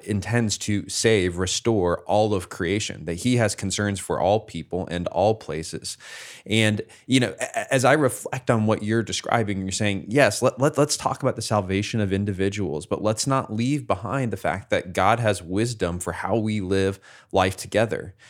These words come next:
I've been trained i-, in my own evangelical circles to read my Bible individualistically. And so I'm curious, from your perspective, how do we read the Bible the way you're describing?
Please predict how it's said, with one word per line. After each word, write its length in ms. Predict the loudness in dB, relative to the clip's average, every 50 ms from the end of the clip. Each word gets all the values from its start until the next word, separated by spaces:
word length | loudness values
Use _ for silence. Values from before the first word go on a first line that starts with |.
| -20 -20 -20 -20 _ _ _ _ _ 4
I've 280 | 4 6 4 4 2
been 180 | 2 2 2 2
trained 500 | 0 0 2 2 0 0 0 -4 -6 -6 -2 -2
i-, 40 | 0
in 180 | 0 2 0 2
my 200 | 2 2 2 2
own 180 | 2 2 0 0
evangelical 600 | -2 -4 -4 -4 -4 -2 0 0 -2 -2 -2 -6
circles 400 | -4 -4 -4 -4 -4 -6 -6 -6
to 180 | -6 -4 -4 -4
read 340 | -2 -2 0 0 0 0
my 200 | 0 0 0 0
Bible 480 | 0 0 0 0 0 -2 -4 -6 -6 -6
individualistically. 1080 | -6 -6 -6 -6 -4 -6 -6 -4 -4 -4 -4 -4 -4 -4 -6 -8 -8 -8 -10 -10 -8 -6
And 80 | -2 0
so 100 | 2 2
I'm 100 | 2 0
curious, 400 | -2 -2 -2 0 0 2 0 0
from 160 | 0 0 0
your 100 | 0 0
perspective, 520 | 0 -2 -2 0 -2 0 0 0 -2 -2 -6 -20 -20 _
how 140 | 0 2 4
do 60 | 6
we 120 | 6 6 6
read 300 | 6 4 2 2 2 0
the 80 | 0
Bible 380 | 2 2 2 4 4 4 4 2
the 80 | 2
way 180 | 2 4 4 4
you're 240 | 4 2 2 2 0
describing? 640 | 0 -2 -4 -2 0 2 2 2 0 -2 -8 -12